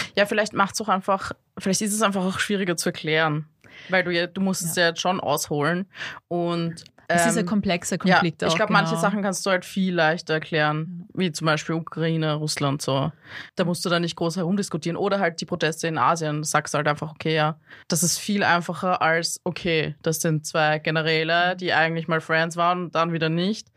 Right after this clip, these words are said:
Speaker 1: Ähm, versteh schon, dass es komplex ist, aber gleichzeitig denk ich mir,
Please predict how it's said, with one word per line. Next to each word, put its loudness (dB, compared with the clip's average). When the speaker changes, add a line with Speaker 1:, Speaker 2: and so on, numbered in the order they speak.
Speaker 1:
Ähm, 2
versteh 0
schon, 2
dass 2
es -4
komplex 2
ist, -4
aber 0
gleichzeitig 0
denk 0
ich -12
mir, 2